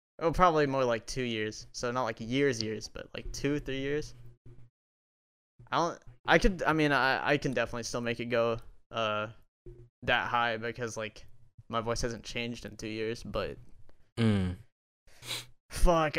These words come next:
Speaker 1: I don't know how I did it. I don't know, like, like, the Might Guy shit's easy,
Speaker 2: Mm-hmm.
Speaker 1: man.
Speaker 2: Yeah.
Speaker 1: The Frieza shit's not easy, 'cause I gotta change my voice and make it all distorted so I can be like,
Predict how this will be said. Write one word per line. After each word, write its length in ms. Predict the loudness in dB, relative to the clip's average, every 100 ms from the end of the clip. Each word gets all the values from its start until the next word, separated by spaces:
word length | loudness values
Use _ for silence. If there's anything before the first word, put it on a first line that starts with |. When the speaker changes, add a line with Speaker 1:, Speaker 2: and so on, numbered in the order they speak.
| 4
Speaker 1:
I 140 | 8
don't 280 | 8 6 8
know 340 | 10 12 10
how 320 | 6 0 0 2
I 80 | 0
did 360 | -2 4 4
it. 140 | 4 0 -4
I 100 | -4
don't 160 | -2 -2
know, 200 | 0 0
like, 320 | 0 2 0 -2 -18 -6
like, 220 | 4 6 8
the 140 | 8
Might 240 | 10 10
Guy 140 | 12 10
shit's 280 | 10 6 4
easy, 500 | 0 2 2 -4 0
Speaker 2:
Mm-hmm. 500 | 2 4 6 4 2
Speaker 1:
man. 400 | 2 2 2 0 -6 0
Speaker 2:
Yeah. 460 | 8 10 12 10 6 -2 _ _ -18 -14 -10 -8
Speaker 1:
The 80 | -2
Frieza 360 | 4 4 4 2
shit's 280 | 0 0
not 260 | 0 2 2
easy, 420 | 0 -2 -2 -6
'cause 200 | -6 -4
I 80 | 0
gotta 240 | 2 0 0
change 400 | -2 -2 -2 -4
my 100 | -2
voice 380 | 2 2 2
and 80 | -2
make 160 | -2 0
it 60 |
all 100 | 0 0
distorted 600 | -2 -2 0 0 -2 -2
so 100 | -4
I 60 |
can 180 | -4 -8
be 140 | -4 0
like, 340 | 0 -2